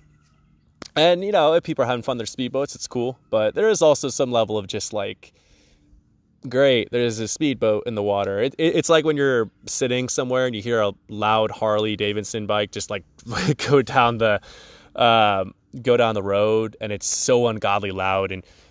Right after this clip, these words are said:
you know, you're like, "Great, there goes my hearing for a sec," you know?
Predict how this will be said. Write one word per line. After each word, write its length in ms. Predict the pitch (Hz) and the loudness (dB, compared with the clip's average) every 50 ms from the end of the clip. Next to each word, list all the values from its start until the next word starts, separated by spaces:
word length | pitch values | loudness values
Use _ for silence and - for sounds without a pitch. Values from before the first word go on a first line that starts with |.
| _ - | _ 2
you 80 | 226 | 4
know, 80 | 214 151 | 4 4
you're 140 | 127 127 139 | 4 4 4
like, 140 | 151 139 - | 2 2 2
"Great, 260 | 151 185 185 135 - | 2 4 4 4 2
there 120 | 110 110 | 0 -2
goes 200 | 113 131 131 117 | 0 0 0 0
my 120 | 123 120 110 | -2 -4 -6
hearing 200 | 123 151 147 113 | -4 -4 -6 -6
for 140 | - 110 98 | -6 -8 -8
a 60 | 95 | -6
sec," 320 | - 104 101 113 - - | -4 -4 -4 -4 -6 -8
you 40 | 101 | -10
know? 200 | 98 95 101 117 | -10 -8 -10 -10